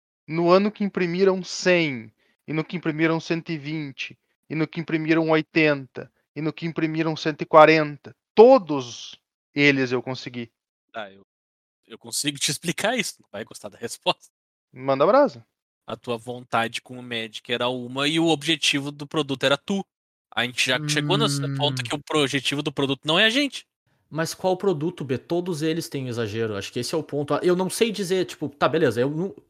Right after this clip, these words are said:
Speaker 3: vamos assumir que o teu primo nunca jogou Magic na vida dele, ele gostou de Commander. Qual produto ele tem que comprar? Eu não sei. Porque tem trezentas e cinquenta opções no ano. Qual que é o de iniciante? Todos? Qual? Sabe?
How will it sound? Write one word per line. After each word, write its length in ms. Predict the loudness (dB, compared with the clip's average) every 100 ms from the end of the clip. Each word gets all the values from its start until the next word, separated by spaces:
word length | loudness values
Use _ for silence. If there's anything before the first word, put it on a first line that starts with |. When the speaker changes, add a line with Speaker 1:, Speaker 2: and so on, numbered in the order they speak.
| _
Speaker 3:
vamos 240 | -4 -4 -4
assumir 280 | -4 -4
que 180 | -6 -8
o 60 | -4
teu 180 | -2 0
primo 300 | 0 0 -2
nunca 220 | -2 0
jogou 420 | 0 2 2 0 -2
Magic 240 | -4 -4
na 60 | -4
vida 140 | -2
dele, 160 | 0 0
ele 60 | -2
gostou 240 | -4 -6
de 80 | -4
Commander. 420 | -4 -2 -4 -4
Qual 160 | -2 -2
produto 240 | -2 -4
ele 80 | -4
tem 80 | -6
que 40 |
comprar? 260 | -4 -2 -2
Eu 100 | -2
não 100 | -6 -4
sei. 260 | -4 -6 -10 _ _ _ -12
Porque 260 | -4 -2
tem 180 | -2 -2
trezentas 420 | 0 2 2 0
e 20 | -4
cinquenta 280 | -6 -4 -6
opções 320 | -6 -6 -4
no 100 | -2
ano. 240 | -2 -4 -6
Qual 180 | -2 0
que 100 | 2
é 40 | 0
o 100 | 0
de 80 | -2
iniciante? 520 | -4 -2 -2 -4 -8
Todos? 580 | -2 -2 -2 -10 -16 _ _ _ -4
Qual? 400 | -2 -2 -8 _ _ _ _
Sabe? 400 | 2 2 2 -2